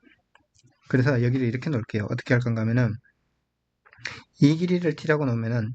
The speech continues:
이 길이 T가 돼요. 그죠? 이 길이 T라고 놓으면 이 길이 T가 되는 거죠. 그러면 여기서까지 길이는 이 티가 되고, 이 티에다가 일 티를 댔으니까 이 길이가 삼 티가 됐네요. 근데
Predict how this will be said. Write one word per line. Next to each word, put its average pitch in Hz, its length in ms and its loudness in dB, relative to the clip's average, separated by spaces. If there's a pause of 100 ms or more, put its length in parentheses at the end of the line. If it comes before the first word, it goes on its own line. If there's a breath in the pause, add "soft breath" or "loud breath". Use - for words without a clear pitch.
이 127 100 0
길이 123 300 0
T가 - 240 -2
돼요. 113 180 0 (1120)
그죠? 131 220 0
이 143 160 0
길이 123 200 2
T라고 139 280 -2
놓으면 127 200 2
이 117 60 0
길이 123 220 -8
T가 - 220 0
되는 113 200 2
거죠. 110 220 -2 (320)
그러면 123 260 4
여기서까지 123 460 0
길이는 131 240 0
이 127 220 -2
티가 - 220 0
되고, 123 380 0
이 135 100 0 (100)
티에다가 131 420 2
일 117 260 0
티를 123 220 -4
댔으니까 127 420 0
이 117 120 2
길이가 120 260 -2
삼 175 260 0
티가 - 260 -2
됐네요. 107 300 0 (520)
근데 127 440 2